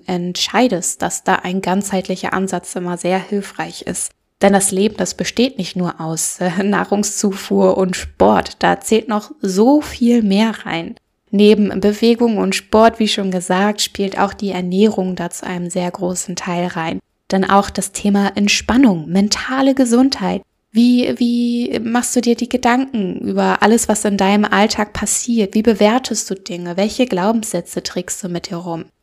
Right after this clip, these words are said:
Wie viel trinkst du? Auf welche Art und Weise atmest du? Ja, auch die Atmung zählt da mit rein.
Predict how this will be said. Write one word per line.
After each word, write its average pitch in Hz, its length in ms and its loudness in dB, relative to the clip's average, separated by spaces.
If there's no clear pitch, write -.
Wie 226 100 2
viel 320 140 4
trinkst 294 500 2
du? 170 180 -4
Auf 196 200 -2
welche 226 260 2
Art 214 180 2
und 220 120 -4
Weise 208 420 2
atmest 196 680 -2
du? 165 180 -8
Ja, 220 340 0
auch 220 100 0
die - 200 -4
Atmung 202 420 -2
zählt - 300 -10
da 175 60 -10
mit 170 280 -12
rein. - 240 -14